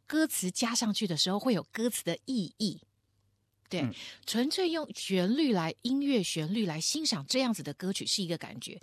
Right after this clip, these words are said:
Speaker 1: 加上歌词可能你又会有另外一个感觉。
Speaker 2: 没有歌词的时候，
Speaker 1: 也许，对。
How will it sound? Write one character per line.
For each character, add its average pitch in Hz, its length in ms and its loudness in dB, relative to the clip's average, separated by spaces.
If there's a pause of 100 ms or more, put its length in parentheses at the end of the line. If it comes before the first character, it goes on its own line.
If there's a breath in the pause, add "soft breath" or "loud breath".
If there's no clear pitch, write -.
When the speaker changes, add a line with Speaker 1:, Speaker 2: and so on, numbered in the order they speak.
(240 loud breath)
Speaker 1:
加 330 180 -2
上 320 220 0
歌 294 240 0
词 - 180 -4
可 160 160 -6
能 160 200 -2
你 208 200 -8
又 277 160 2
会 240 160 2
有 143 100 0
另 160 160 -6
外 143 120 -8
一 - 20 -12
个 131 100 -12
感 - 220 -16
觉。 - 160 -10
Speaker 2:
没 113 160 6
有 135 100 8 (120)
歌 113 160 8
词 104 180 0
的 92 140 -4
时 80 120 -6
候， 71 200 -8
Speaker 1:
也 58 40 -8
许， - 120 -14
对。 277 100 0